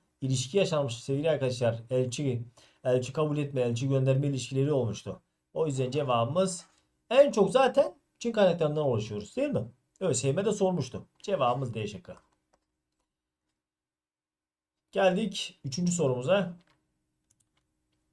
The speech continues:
Hazreti Ömer döneminde sınırların hızla genişlemesinin aşağıdakilerden hangisi üzerinde etkili olduğu savunulamaz. Şimdi sınırlar genişledi. Ne gibi sonuçlar bizleri bekledi? Neler yapılacak? Düzenli ordu oluşturulacak mı? Oluşturulacak.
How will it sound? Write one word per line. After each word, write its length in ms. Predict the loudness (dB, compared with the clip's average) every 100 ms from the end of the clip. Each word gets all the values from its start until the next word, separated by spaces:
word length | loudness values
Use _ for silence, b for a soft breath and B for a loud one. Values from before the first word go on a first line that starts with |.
| _ _ _ _
Hazreti 420 | 2 2 4 4
Ömer 260 | 4 4 4
döneminde 340 | 2 4 0
sınırların 440 | 0 0 2 2 2
hızla 200 | 2 0
genişlemesinin 600 | 0 -2 -4 -4 -6 -4
aşağıdakilerden 640 | -2 0 -2 0 -2 0
hangisi 300 | -2 -2 -6
üzerinde 260 | -6 -6 -4
etkili 240 | -6 -4
olduğu 180 | -4 -2
savunulamaz. 600 | -2 -2 0 0 -2 -8 _ _ _
Şimdi 200 | -4 -2
sınırlar 300 | 0 6 6
genişledi. 500 | 6 -2 -2 -2 0
Ne 80 | 0
gibi 200 | 0 0
sonuçlar 400 | -2 0 0 0
bizleri 300 | -2 -4 -2
bekledi? 420 | -2 -2 -2 0
Neler 240 | 2 4
yapılacak? 500 | 4 2 2 0 -6 _ _ _ _
Düzenli 300 | 4 4 6
ordu 220 | 4 6
oluşturulacak 580 | 4 2 4 4 6 2
mı? 140 | 0 -2
Oluşturulacak. 760 | -4 -4 -4 -2 0 -2 -4